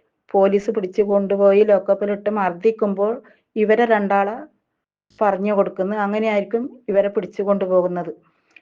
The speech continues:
ആ, ആ ഒരു സമയത്ത് നമുക്ക് ഇവിടെ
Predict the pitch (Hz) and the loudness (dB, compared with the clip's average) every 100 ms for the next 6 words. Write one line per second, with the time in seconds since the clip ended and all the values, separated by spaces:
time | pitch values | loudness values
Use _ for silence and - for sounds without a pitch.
0 | _ _ _ _ - 311 - - _ - | _ _ _ _ 4 6 4 -2 _ -2
1 | 214 262 277 247 247 254 233 240 247 254 | 0 2 2 -2 -2 0 0 -2 0 2
2 | 247 233 226 226 233 247 233 226 226 | 4 2 2 0 -2 4 6 6 4